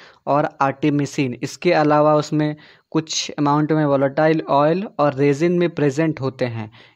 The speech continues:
ये हो गया आर्टेमिसिया का केमिकल कॉन्स्टिट्यूएंट्स।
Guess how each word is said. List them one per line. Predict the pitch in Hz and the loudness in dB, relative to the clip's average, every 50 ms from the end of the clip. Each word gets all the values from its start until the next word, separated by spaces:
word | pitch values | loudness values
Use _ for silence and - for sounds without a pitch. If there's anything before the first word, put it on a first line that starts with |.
| _ | _
ये | - 156 | -4 0
हो | 160 165 160 | 0 0 2
गया | 151 160 165 156 | 2 0 0 2
आर्टेमिसिया | - 143 135 - 156 151 151 151 147 143 - - 165 160 | 0 0 0 0 0 0 2 0 -2 -2 -2 -2 0 0
का | 160 160 | 0 -2
केमिकल | 151 - 139 139 143 139 - 170 160 160 | -2 -2 -2 -2 -2 -2 0 0 0 0
कॉन्स्टिट्यूएंट्स। | 156 160 151 147 139 - 151 143 147 156 165 165 175 - - | 0 -2 -4 -4 -2 -4 -6 -4 -2 -2 -2 -2 -4 -6 -10